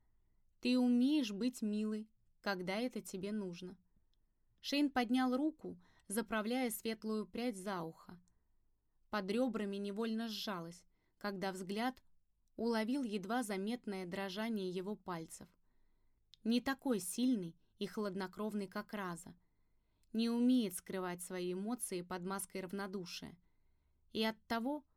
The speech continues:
куда более понятный сердцу. Мы прошли такой долгий путь. Ты единственный в этом городе, кто действительно...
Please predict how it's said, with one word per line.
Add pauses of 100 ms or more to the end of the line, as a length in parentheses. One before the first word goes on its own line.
(200)
куда
более
понятный
сердцу. (840)
Мы
прошли
такой
долгий
путь. (680)
Ты
единственный
в
этом
городе,
кто
действительно...